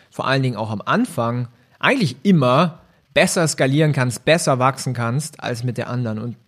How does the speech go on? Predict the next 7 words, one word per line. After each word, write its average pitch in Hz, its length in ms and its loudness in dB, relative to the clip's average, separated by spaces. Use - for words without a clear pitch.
die - 80 -4
Antwort 190 260 4
ist 147 100 2
natürlich 139 560 2
Direct 117 280 0
Response 156 420 2
Marketing. 110 580 -4